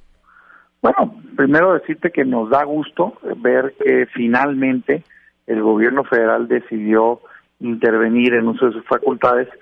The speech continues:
en parte del problema que está surgiendo en Veracruz, Quintana Roo y en Chihuahua, por un lado, sí reconocer que creemos que es una medida acertada el presentar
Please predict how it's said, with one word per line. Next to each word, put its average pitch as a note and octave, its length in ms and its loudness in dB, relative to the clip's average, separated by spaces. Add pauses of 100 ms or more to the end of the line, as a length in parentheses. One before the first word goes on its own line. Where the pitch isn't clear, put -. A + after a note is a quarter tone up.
(440)
en A#2+ 280 0
parte D3+ 440 0
del B2 180 2
problema A2+ 440 -2
que A#2 100 -6
está A2+ 460 -2
surgiendo A2 540 -2
en A2 100 -4
Veracruz, A2 580 0
Quintana A2 380 0
Roo G#2+ 300 0 (440)
y A#2+ 60 0
en A#2 140 2
Chihuahua, C3+ 560 0 (380)
por A2 80 -4
un B2+ 140 0
lado, C3+ 320 0
sí B2 160 -6
reconocer B2+ 500 -2
que A2+ 100 -12
creemos A2+ 300 -6
que - 100 -18
es - 60 -10
una A#2+ 80 2
medida A#2 500 0
acertada A#2 840 -2
el A2+ 120 -10
presentar G#2+ 500 -4